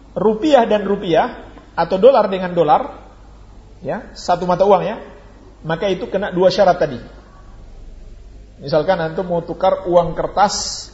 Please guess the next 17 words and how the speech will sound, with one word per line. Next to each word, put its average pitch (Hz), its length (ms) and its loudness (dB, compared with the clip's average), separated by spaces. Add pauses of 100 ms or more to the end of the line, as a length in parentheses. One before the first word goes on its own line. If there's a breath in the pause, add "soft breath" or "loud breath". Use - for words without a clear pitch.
(200)
sepuluh 170 320 -2
ribu, 175 420 -2 (720)
uang 254 300 2
logam 269 420 4
harus 254 320 -2
sepuluh 240 240 -4
ribu 247 220 -2
juga. 220 400 -2 (1400)
Kalau 226 240 6
satu 254 640 0
lebih 240 240 2
banyak, 269 480 0
maka 208 160 0
itu 214 160 0
riba. 185 460 -4 (1300)
Nah, 180 160 0
sekarang 247 380 4